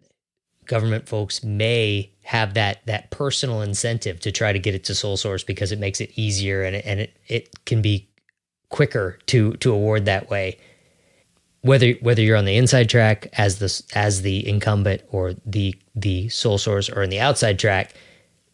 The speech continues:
trying to get them to compete it, you gotta remember that you're dealing with those, those human emotions, not just a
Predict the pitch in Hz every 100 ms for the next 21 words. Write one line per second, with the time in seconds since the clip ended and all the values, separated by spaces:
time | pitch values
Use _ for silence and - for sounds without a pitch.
0 | _ _ _ - 113 101 101 101 98 95
1 | - - 113 104 - - - _ _ _
2 | - 120 117 110 - _ - 117 117 107
3 | 101 104 101 113 110 104 98 98 92 -
4 | - 110 95 - 120 110 104 107 107 -
5 | 90 92 - - - _ _ _ _ _
6 | - 113 113 107 104 - - 113 98 90